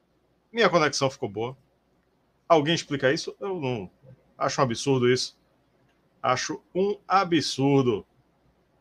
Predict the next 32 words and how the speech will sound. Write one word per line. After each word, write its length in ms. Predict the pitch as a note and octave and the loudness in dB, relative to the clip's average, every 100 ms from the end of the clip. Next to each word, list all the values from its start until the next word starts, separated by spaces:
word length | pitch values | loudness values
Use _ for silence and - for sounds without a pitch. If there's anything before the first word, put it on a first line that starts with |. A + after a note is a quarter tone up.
| _ _ _ _ _ _ _ _ - | _ _ _ _ _ _ _ _ 4
Mas 180 | D#3 | 6
vamos 220 | D3 F#3+ C#3 | 8 6 6
lá, 180 | G#2 | 2
né? 200 | G#2+ C#3 - _ C3+ B2 C3+ C3+ D#3 D3 | 0 -6 -8 _ -20 -12 -8 -6 -4 0
A, 60 | D3 | 2
a 40 | |
minha 140 | D#3+ | 2
conexão, 1000 | E3 E3 C#3+ - F3+ G3 C#3 G#2+ G#2+ A2+ - - | 2 2 2 2 0 0 -2 -4 -8 -10 -14 -8
a, 260 | A2+ - | -6 0
a, 260 | C3 B2+ A#2+ | 0 2 0
a, 80 | A2 | 2
<laughs> 20 | |
o, 560 | C#3+ D3 C#3+ - - D#3 | -2 0 -4 -6 -4 2
o 20 | |
nosso, 680 | D3 D3 - D3 C3+ A2+ F#2+ _ _ _ _ _ _ _ _ - | 6 6 6 6 4 4 -2 _ _ _ _ _ _ _ _ -10
o, 80 | C#3 | -4
a 80 | C#3+ | 0
nossa 220 | C#3 C#3 | 0 0
ferramenta 540 | C#3+ D#3 D3+ B2 D3+ C3+ | -2 2 2 2 0 0
aqui 200 | - C3+ | 0 -2
de, 460 | B2+ B2 A2 G2 | 0 0 -2 -4
de 120 | G2+ C#3 | -4 -2
streaming 400 | C#3 C#3 F3+ C4+ | -2 -2 -4 -4
devia 240 | B3 G3+ | 0 0
suportar 380 | G#3 - G#2+ B2 | 0 -4 -2 -2
as 100 | G#2 | -2
duas 180 | F#2+ - | -8 -12
coisas, 280 | A2 F#2+ F#2+ | -10 -10 -8
né? 120 | D#3 _ _ _ _ _ _ - _ - | -10 _ _ _ _ _ _ -20 _ 2
Mas 140 | C#3 | 4
vamos 200 | C#3 F3 | 6 6
lá. 200 | C3+ G2 | 4 2